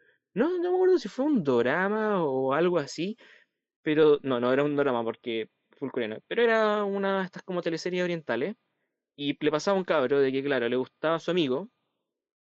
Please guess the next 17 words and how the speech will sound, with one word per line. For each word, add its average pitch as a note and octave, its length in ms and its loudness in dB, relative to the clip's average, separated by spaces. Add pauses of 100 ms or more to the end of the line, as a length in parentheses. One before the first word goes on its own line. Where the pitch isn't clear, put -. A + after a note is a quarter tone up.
(800)
pero C3+ 140 4
también C#3 220 2
le F3+ 60 4
gustaba E3 540 0 (240)
una D#3 200 0
amiga. D#3+ 420 0 (640)
Entonces D3 280 -4
estaba E3 220 0
en E3 80 -2
esta E3+ 180 -4
disyuntiva, E3+ 680 -2 (920)
eh, A#2+ 280 -4
posiblemente B2+ 560 -6
una A#2 80 -2
bisexualidad, C3 540 -2
por D3 100 0
ejemplo, D#3+ 500 -8